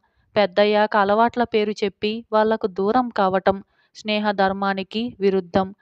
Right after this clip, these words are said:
ఇది మొదటి కారణం. వాళ్ళతో పోల్చితే నేను చాలా బుద్ధిమంతుణ్ణి.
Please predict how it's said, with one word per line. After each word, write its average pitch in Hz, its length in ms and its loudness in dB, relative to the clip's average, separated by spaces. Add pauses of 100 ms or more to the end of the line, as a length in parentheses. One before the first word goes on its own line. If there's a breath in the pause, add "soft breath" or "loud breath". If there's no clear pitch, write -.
(220)
ఇది 214 240 -2
మొదటి 214 400 -4
కారణం. 190 580 -2 (340)
వాళ్ళతో 233 440 4
పోల్చితే 226 580 -2
నేను 226 280 -6
చాలా 220 340 0
బుద్ధిమంతుణ్ణి. 190 1000 -6